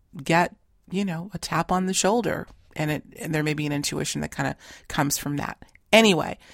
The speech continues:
see if you can establish that. What is that for you? Also, think about what your primary learning style is. Again,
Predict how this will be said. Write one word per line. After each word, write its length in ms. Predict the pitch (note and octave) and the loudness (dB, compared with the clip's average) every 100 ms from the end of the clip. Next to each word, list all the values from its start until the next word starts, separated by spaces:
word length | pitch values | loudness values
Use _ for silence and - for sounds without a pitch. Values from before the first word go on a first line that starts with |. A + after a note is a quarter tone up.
| - - - | -20 -20 -12
see 300 | - - B3+ | 0 4 6
if 100 | B3 | 6
you 60 | C4 | 4
can 120 | A#3+ | 4
establish 640 | A3 - F#3+ F#3 F#3 F3 - | 4 6 6 4 4 0 0
that. 240 | D3 - | -2 -2
What 300 | D#3 D#3 F#3+ | -4 4 6
is 160 | G#3+ G3 | 6 6
that 200 | E3+ - | 2 -2
for 140 | - | -4
you? 360 | E3+ E3+ D3 - _ | -2 0 0 -4 _
Also, 580 | E3 F#3+ - C4+ D4 D#4+ - - - _ _ _ _ - _ | 4 6 4 4 4 0 -8 -20 -20 _ _ _ _ -16 _
think 260 | - B3 C4 | 4 6 6
about 280 | A#3 A3 - | 6 4 4
what 300 | E3+ E3+ - | 4 4 2
your 140 | F#3 | -2
primary 640 | F3 - D#3+ D3+ D#3 F#3 G3 G#3+ | 0 0 0 0 0 -2 -2 0
learning 520 | B3+ C#4+ C4+ F#3 - | 4 6 6 4 -2
style 560 | - - C#3+ C#3 - - | -2 0 0 -2 -4 -8
is. 460 | - - - - - _ _ _ _ _ _ | -10 -6 -6 -6 -10 _ _ _ _ _ _
Again, 500 | F3 E3+ A3+ F#3+ - | 2 4 2 2 -2